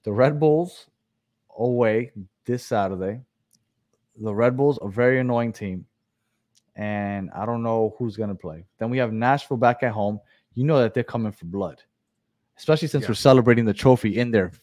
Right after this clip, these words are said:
Speaker 1: face before the game starts.
Speaker 2: Yeah, for sure.
Speaker 1: And then in September, we have, uh, L A F C in L A, which is the game that I think is going to be a real test to where we're at. I think, oh, well, I'll ask you first. So, so who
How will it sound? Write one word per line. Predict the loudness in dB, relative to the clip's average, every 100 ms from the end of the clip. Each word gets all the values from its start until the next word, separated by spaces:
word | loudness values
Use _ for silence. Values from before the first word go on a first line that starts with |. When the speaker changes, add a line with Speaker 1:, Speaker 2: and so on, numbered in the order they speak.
| _
Speaker 1:
face | -2 -2 -6 -18 -20 _ _ _ _ _ -14
before | -8 -2 -2
the | -2
game | -4 -6 -8
starts. | -12 -14 -14 _ _ _ _ _ _
Speaker 2:
Yeah, | -16 -16
for | -14 -14
sure. | -6
Speaker 1:
And | -2 0
then | 0
in |
September, | 0 -4 0 0 0 0
we | -2 0
have, | 2 0 -4 _ _ -8
uh, | -2 0 0 -4 -10 _ -4
L | 0 2
A | 2
F | 0
C | -4 -6 -4 -6 -10 _ _ _ _ 2
in | 4 4
L | 4 4 4
A, | 2 0 -6 _ -8
which | -6 -2
is | -2
the | -2
game | -2 0 0 0
that | 0
I | 0
think | 0 -4 -8 -8
is | -10 -10
going | -6 -4 -4
to | -8 -8
be | -4 -4 -4 -6 -8 _ _ _ -12
a | -6
real | -2 -2
test | -4 -8 -8 -8 -18 -10
to |
where | -4 -4
we're | -2 -4
at. | -6 _ _ _ _ _ _ _ _ _ _
I | -2 0 0
think, | -2 -2 -2 -6
oh, | -4
well, | -2 -2 0
I'll | 0 0
ask | -4
you | -12
first. | -12 -14
So, | -12
so | -6 -6 -6
who | -10